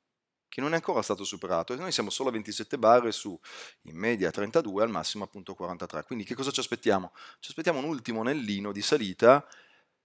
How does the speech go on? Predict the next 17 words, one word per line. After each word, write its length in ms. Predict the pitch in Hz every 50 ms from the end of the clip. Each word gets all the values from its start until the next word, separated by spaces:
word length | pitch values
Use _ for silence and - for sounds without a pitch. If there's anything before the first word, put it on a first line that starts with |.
| _ _ _ _
ce 180 | - - - 101
lo 80 | 107
sta 340 | 101 - - - - 123 113
facendo 420 | 104 101 98 - - 113 107 95
aspettare 540 | 90 - - - 113 - - 101 92 101 123
tanto, 560 | - 101 76 67 80 107 123 - 127 107 92
per 160 | - 98 92 -
carità, 460 | - 87 107 143 - - 73 73 92
ma 200 | 98 87 85 - _ _ _ _ _ - - _ _ _ _ _ _
andiamo 440 | - 120 131 165 170 135 117 113 -
a 100 | - 104
prenderci 520 | - 113 110 117 120 120 113 - - 120
un'operazione 640 | 113 104 92 113 107 107 110 - - 120 117 113 110
del 120 | 107 104
genere 340 | 95 101 113 117 120 117 113
mentre 260 | 104 101 95 104 101
siamo 420 | - - 110 107 110 107 110 -